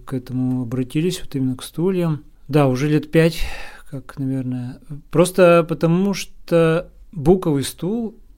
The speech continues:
ну, н-, мне кажется, н-, ничего крепче нет букового стула,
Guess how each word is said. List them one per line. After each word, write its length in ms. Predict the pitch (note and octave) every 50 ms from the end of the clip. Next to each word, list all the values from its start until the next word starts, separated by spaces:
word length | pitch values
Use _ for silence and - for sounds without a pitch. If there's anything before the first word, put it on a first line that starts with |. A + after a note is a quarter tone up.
| _ - - - -
ну, 280 | C#3 C#3+ D#3 D#3+ D#3 C#3+
н-, 420 | C#3 C#3+ D3 C#3+ C#3 C#3 C#3 C3+
мне 120 | C3+ C#3+
кажется, 340 | C3+ D3 D3 D#3+ D#3+ - -
н-, 400 | C#3 C#3 C#3 C#3+ C#3+ C#3 C3+ C#3
ничего 320 | C#3 C#3 C3 - - D#3 D#3
крепче 420 | D#3 C#3+ C#3+ D3 D3+ - - C#3
нет 260 | C3+ C#3 C#3 C3 - - -
букового 380 | B2 B2+ C3 B2+ - C3 B2+
стула, 480 | B2 - - - F#3+ G#3 G3 E3 D3